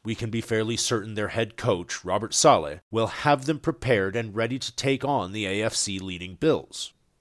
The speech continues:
The Bills continue to hold the top spot in pass rate over expectation and sit at thirteenth in overall pass rate at sixty-one point nine eight percent.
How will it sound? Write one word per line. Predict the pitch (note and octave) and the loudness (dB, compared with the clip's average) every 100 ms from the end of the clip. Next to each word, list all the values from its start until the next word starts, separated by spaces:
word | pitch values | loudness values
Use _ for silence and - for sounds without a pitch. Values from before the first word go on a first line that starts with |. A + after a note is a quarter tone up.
| _ | _
The | D3 | 4
Bills | B2 F3+ F3+ | 10 10 10
continue | - F#3 D#3 D3+ | 2 0 0 0
to | D#3 | 2
hold | C#3 B2+ B2+ | 4 4 2
the | B2 | 0
top | - A#2 - | 0 0 0
spot | - A2+ G2+ | 2 4 4
in | B2+ A2+ | 0 -8
pass | - A#2 G#2+ - | -2 0 0 0
rate | A2 | 0
over | G#2+ G#2+ G#2+ | 0 0 -2
expectation | - - C3 - G2+ - D#2+ F2 - | 0 0 0 0 -2 -2 -6 -16 -8
and | A#2+ | -4
sit | A2+ - D3 | 0 2 4
at | C#3 C#3 | 4 2
thirteenth | - - F#3+ F#3+ - G#3 G#2 - | 2 4 4 2 -2 -2 -2 -4
in | A2+ - | -8 0
overall | C#3 C3+ C3 B2+ A2+ | 2 2 2 2 0
pass | - D3+ C3 - | 0 0 0 -4
rate | E2 F2 - | -6 -8 -6
at | - C#3 | -4 -2
sixty-one | - - D#3+ - E3 A#2+ G2 F#2 | 0 0 0 -2 -2 -2 -4 -6
point | - A2+ - | -8 -8 -6
nine | G2+ F#2+ F#2+ | -6 -6 -8
eight | - | -10
percent. | G#2+ - D3+ G2 - | -4 0 0 -2 -10